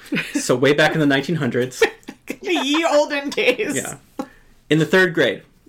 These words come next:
Speaker 1: Um, and in the eighties, it was, it was very new. And it, this is when you had a lot of, like, shall we say, uh, panic, uh, uh, pieces in the media about, "Oh, all these kids are being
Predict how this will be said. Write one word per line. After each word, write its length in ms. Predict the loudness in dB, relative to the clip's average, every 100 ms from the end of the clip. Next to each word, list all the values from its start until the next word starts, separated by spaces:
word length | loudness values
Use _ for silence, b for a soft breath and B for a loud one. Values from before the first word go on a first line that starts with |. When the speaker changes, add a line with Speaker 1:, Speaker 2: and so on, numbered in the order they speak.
| _
Speaker 1:
Um, 560 | -2 0 0 -2 -4 -10 -20 -20 B B B B 0
and 240 | 2 2
in 160 | 2 2
the 100 | 2
eighties, 300 | 2 0 0
it 60 |
was, 160 | -2 -2
it 60 | -2
was 120 | -4
very 360 | 2 2 4 0
new. 300 | -4 -6 -12 _ _
And 420 | -2 0 0 -4 -4 2
it, 320 | 2 2 -2 _ _ _ _
this 340 | -10 -2 0
is 100 | 0
when 140 | 2 2
you 100 | 0
had 180 | -2 0
a 40 |
lot 200 | -2 -2
of, 180 | -6 -6
like, 340 | -8 -10 -20 -20 _ _ _ _ -20 -20 B B B B B B B B _ _ _ _ _
shall 220 | -6 -2
we 80 | -2
say, 500 | -2 -2 -2 -2 -2
uh, 200 | -4 -10
panic, 680 | -12 -4 0 0 -2 -6 -20 -20 _
uh, 340 | -4 -2 -2 -2 -10 -8
uh, 600 | -6 -6 -10 _ _ -18 -2
pieces 340 | -2 0 -2
in 80 | -2
the 60 |
media 420 | 0 0 0 0 0
about, 340 | 0 -2 -2 -2
"Oh, 240 | -2 2
all 180 | 0 0
these 220 | -2 -4
kids 320 | -2 -2 -2
are 60 | -4
being 500 | -4 -4 -6 -10